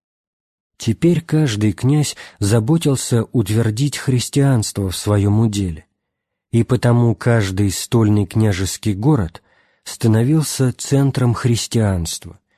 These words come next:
каким прежде был один Киев для целой Руси. В Ростове все еще продолжалась борьба с язычеством. Первые епископы, греки,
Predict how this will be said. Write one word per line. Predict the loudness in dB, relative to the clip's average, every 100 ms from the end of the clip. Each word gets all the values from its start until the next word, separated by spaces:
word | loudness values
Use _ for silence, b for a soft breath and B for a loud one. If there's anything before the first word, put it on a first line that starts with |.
| _ _ _
каким | -2 2 2 2
прежде | 2 0 0 -2 B B
был | 0 2 2 0
один | -2 2 2 2
Киев | 0 0 0 -2 -6
для | -2 0
целой | 0 0 0 0
Руси. | -2 -4 -6 -10 -12 _ _ _ _ _ _ _ _ _ _ _ _ _ _ _
В | 0 2
Ростове | 2 0 0 2 2
все | 0 0 2
еще | 2 0 -2 -2
продолжалась | 0 0 2 0 2 0 0 -2 -6 B -4
борьба | 0 2 2 0
с | 0
язычеством. | -2 -2 0 -2 -4 -10 -10 -14 -16 _ _ _ _ _ _ _ _ _ _
Первые | 2 2 2 2 2
епископы, | 2 -2 0 -2 -2 -6 -6 -4 -4
греки, | 0 2 2 0 -4